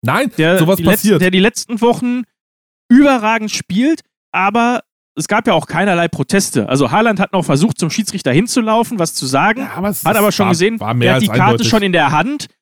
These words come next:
Speaker 2: Bellingham hat selber nichts mehr gesagt, der hat selber nur gemerkt, "Ach fuck, was mache ich hier eigentlich?" und ist dann gegangen. Also ich habe selten so eine eindeutige gelb-rote Karte gesehen.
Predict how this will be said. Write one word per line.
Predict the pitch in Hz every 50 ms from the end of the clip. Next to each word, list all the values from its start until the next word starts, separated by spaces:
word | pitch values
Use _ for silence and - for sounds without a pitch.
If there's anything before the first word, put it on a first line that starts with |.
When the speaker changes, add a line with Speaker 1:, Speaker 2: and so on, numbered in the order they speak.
| _ _ _ -
Speaker 2:
Bellingham | 123 156 208 247 269 247 240 233 226 196
hat | 156
selber | 143 147 156 220 240 240 240
nichts | 247 247 - - -
mehr | 247 233 220
gesagt, | 226 208 220 247 - -
der | - 175
hat | 143 -
selber | 156 151 185 202 202 202
nur | 196 202
gemerkt, | 196 190 190 185 175 -
"Ach | 147 147 151 131 - - - -
fuck, | 202 247 - _
was | - 156 135 -
mache | 151 165 190 262
ich | 269 -
hier | - 240 226 -
eigentlich?" | 208 226 226 226 233 208 220 254 262 - - _ _ _ _ _ -
und | 170 175
ist | 170 - -
dann | 185 196 190
gegangen. | 180 160 175 190 185 143
Also | 127 131 135 135 135 131 -
ich | - 175 -
habe | 202 190 156
selten | 135 156 226 233 - 190
so | 165 175
eine | 208 208 156
eindeutige | 147 180 190 185 190 190 - 196 170 151
gelb-rote | 143 147 165 190 - - 175 170 147 143
Karte | - - 143 180 202 - 233
gesehen. | 208 214 185 190 208 220 233 240